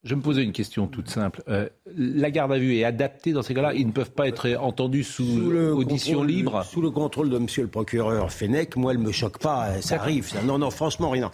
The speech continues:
Speaker 2: Non, par contre, perdez, permettez-moi quand même de vous dire, euh, que je, je ressens comme une sorte de perversion d'une certaine idéologie médiatique,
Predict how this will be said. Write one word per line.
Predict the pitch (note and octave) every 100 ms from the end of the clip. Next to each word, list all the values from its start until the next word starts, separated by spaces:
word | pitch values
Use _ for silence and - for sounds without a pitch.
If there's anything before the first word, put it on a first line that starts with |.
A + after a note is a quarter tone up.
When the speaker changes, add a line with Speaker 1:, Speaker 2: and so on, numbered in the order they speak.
| - F#3+
Speaker 2:
Non, | C3 - -
par | F3 -
contre, | F#3+ D#3+
perdez, | E3+ D3+ E3 E3 D3+ C#3+ _ -
permettez-moi | C3 C#3+ D3 D3 D#3
quand | -
même | B2 B2 G#2+
de | G2
vous | F2+
dire, | F#2 G2+ E2 D#2 _ _ _ _ _ _ A2
euh, | G#2 G2+ - G#2
que | A2+
je, | A2 A2+ B2+ - - - - - -
je | -
ressens | G2 C3 F3+ D#3+
comme | C#3
une | A#2+
sorte | - B2+
de | G#2
perversion | - D3 F#2 A2 - - F#2
d'une | D2+ F#2
certaine | - A#2 - C3+
idéologie | A2+ G#2 G#2 G#2 A#2
médiatique, | B2+ G#2+ A2 G#2 F2+ -